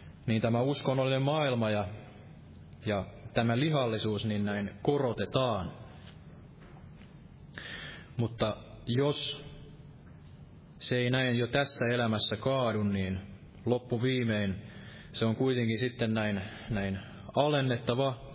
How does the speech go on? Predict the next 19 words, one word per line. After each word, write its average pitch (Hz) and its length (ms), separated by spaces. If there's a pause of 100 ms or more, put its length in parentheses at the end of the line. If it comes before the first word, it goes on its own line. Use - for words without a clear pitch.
siellä 107 340 (720)
iankaikkisessa 120 840
elämässä. 104 800
Eli, 92 220 (320)
eli 104 140
loppuviimein 113 800 (880)
tämä 104 240
hengen, 135 560 (800)
hengen 143 320
elämä 139 400
ja 110 120
se 113 100
kaita 131 400
tie, 131 360
niin 104 140
se 127 120
on 117 140
johtava 113 420
sinne 98 320